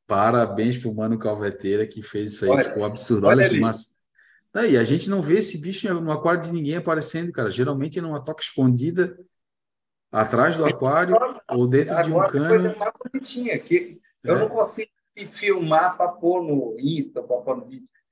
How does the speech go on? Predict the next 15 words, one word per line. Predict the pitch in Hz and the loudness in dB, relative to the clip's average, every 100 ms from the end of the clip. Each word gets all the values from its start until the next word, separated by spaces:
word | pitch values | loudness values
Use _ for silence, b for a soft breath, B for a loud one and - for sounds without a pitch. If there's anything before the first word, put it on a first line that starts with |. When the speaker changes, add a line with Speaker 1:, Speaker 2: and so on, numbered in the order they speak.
| _ - | _ 0
Speaker 2:
Mas | 135 139 | 2 2
isso | 220 247 | 0 -2
aqui | 214 190 | -2 -2
que | 160 | -2
ele | 151 | 0
tá | 151 | 0
fazendo | 143 131 135 | -2 -4 -6
durante | 131 123 117 - | -4 -2 -2 -4
a | 104 | -4
live, | 127 196 143 | -2 0 0
ele | 160 - | -2 0
faz | 208 220 | 0 0
o | - | -4
tempo | 233 233 | -10 -8
inteiro | 311 311 _ 269 349 | -12 -12 _ -6 -6